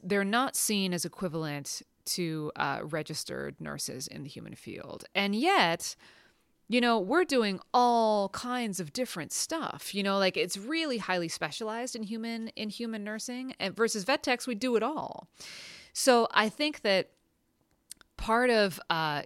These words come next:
keeping people in this profession is elevating the career to be as important, um, as other medical professionals. And I think that's also gonna stop the brain drain, you know, like, the system,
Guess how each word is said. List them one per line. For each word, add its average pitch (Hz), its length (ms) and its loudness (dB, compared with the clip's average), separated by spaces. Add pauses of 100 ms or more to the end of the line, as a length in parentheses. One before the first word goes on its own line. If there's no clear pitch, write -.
keeping 254 400 -2
people 170 360 -6
in 165 180 -6
this 160 120 -6
profession 151 800 -6 (100)
is 165 260 -4
elevating 170 520 0
the 151 80 -6
career 147 720 -6 (340)
to 196 200 0
be 185 560 -2
as 160 300 2
important, 156 960 -8 (400)
um, 143 500 -2 (380)
as 185 300 4
other 180 220 2
medical 156 400 -6
professionals. - 800 -10 (240)
And 220 100 8
I 247 60 6
think 339 180 2
that's 370 160 2
also 330 220 2
gonna 247 180 0
stop 202 320 2
the 190 80 0
brain 170 400 -2
drain, 147 380 -6
you 160 100 -4
know, 160 240 -2
like, 165 220 0
the 190 80 -2
system, 196 640 0